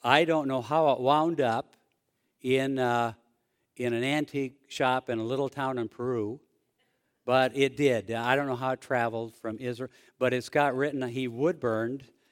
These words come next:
his, uh, uh, his name, Apostle Paul, right on the underside of this, so it's gotta be true, right?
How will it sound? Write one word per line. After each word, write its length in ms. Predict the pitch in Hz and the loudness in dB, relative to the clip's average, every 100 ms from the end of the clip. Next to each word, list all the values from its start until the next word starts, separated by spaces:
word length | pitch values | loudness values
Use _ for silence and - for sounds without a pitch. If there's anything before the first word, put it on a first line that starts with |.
| _ | _
his, 340 | 120 120 110 - | -4 -4 -4 -4
uh, 300 | 113 110 104 _ _ - 156 | -2 -4 -6 _ _ -18 -10
uh, 40 | |
his 340 | 113 110 113 123 | -10 -8 -10 -6
name, 160 | 131 | -4
Apostle 680 | 123 - - 156 151 - 143 | -4 -4 -2 0 0 -2 -8
Paul, 640 | 131 - 139 101 98 127 _ _ _ - | -4 -2 -2 -2 -6 -10 _ _ _ -6
right 280 | 120 123 127 | -2 0 0
on 200 | 123 120 | -2 -2
the 160 | 117 | -4
underside 640 | 127 123 120 - 143 127 | -4 -4 -6 -6 -4 -2
of 60 | 107 | -4
this, 180 | 107 - | -6 -6
so 140 | 120 | -8
it's 160 | 113 - | -8 -4
gotta 280 | 139 139 120 | 0 0 0
be 140 | 117 | -4
true, 340 | - 135 110 | -6 -6 -4
right? 400 | 101 110 139 - | -4 -4 -4 -8